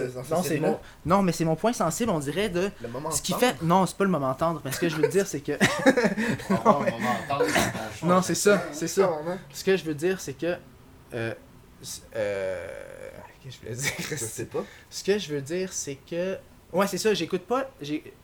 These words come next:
Speaker 1: je serais absolument ouvert à écouter Fugueuse, mais je l'écoute
Speaker 2: Hmm.
Speaker 1: pas, j'ai, on dirait que je suis moins, euh, tenté à l'écouter parce qu'on dirait que c'est ça qui, ça, c'est vraiment des trucs qui me gossent profondément quand j'écoute des trucs,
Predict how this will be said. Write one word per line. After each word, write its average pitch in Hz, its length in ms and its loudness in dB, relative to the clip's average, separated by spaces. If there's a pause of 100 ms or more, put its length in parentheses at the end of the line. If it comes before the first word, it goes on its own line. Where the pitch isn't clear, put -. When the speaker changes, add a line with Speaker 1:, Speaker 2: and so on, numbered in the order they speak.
(520)
Speaker 1:
je - 80 -6
serais - 240 0
absolument 226 380 0
ouvert 175 260 4
à 131 80 2
écouter 127 260 -4
Fugueuse, 185 400 -4
mais 139 140 -6
je 135 140 -4
l'écoute 143 400 0
Speaker 2:
Hmm. 175 100 0 (380)
Speaker 1:
pas, 214 160 2 (200)
j'ai, 143 280 -8
on 143 80 -6
dirait 175 140 -4
que 185 40 -12
je - 60 -6
suis 151 80 -10
moins, 170 240 -4 (240)
euh, 104 60 -12 (100)
tenté 160 280 0
à 196 40 4
l'écouter 151 260 -6
parce - 220 -4
qu'on 143 180 -4
dirait 180 140 -2
que 165 80 -12
c'est 139 160 -8
ça - 260 -2
qui, - 160 -14 (300)
ça, - 200 2
c'est 170 140 -2
vraiment 151 220 0
des 143 140 -2
trucs 190 180 -4
qui - 100 -10
me 123 120 -6
gossent 170 360 0 (100)
profondément 165 560 0
quand 139 120 -2
j'écoute 139 400 -4
des 127 100 -2
trucs, 165 300 -4